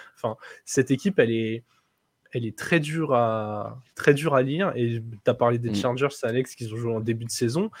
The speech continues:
Speaker 1: C'est un peu les... un peu les Chargers du pauvre. C'est, euh, des blessures, euh, un quarterback à la belle chevelure qui lance dans tous les sens. Et finalement, des résultats, euh, un peu en, un peu en dents de scie.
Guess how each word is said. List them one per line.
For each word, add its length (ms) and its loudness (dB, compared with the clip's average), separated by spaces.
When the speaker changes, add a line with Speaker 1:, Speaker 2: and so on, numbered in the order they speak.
Speaker 1:
C'est 200 -4
un 100 2
peu 100 0
les... 580 0
un 80 -4
peu 120 0
les 120 2
Chargers 520 0
du 100 -4
pauvre. 460 6
C'est, 260 -2
euh, 160 2
des 200 2
blessures, 760 2
euh, 120 4
un 140 0
quarterback 580 0
à 60 6
la 120 2
belle 200 2
chevelure 580 0
qui 140 -16
lance 220 -4
dans 100 -2
tous 140 -14
les 120 -2
sens. 440 -8
Et 80 -6
finalement, 560 2
des 100 6
résultats, 600 4
euh, 280 2
un 100 -2
peu 160 4
en, 400 2
un 80 -4
peu 160 0
en 100 4
dents 180 2
de 60 -4
scie. 260 -4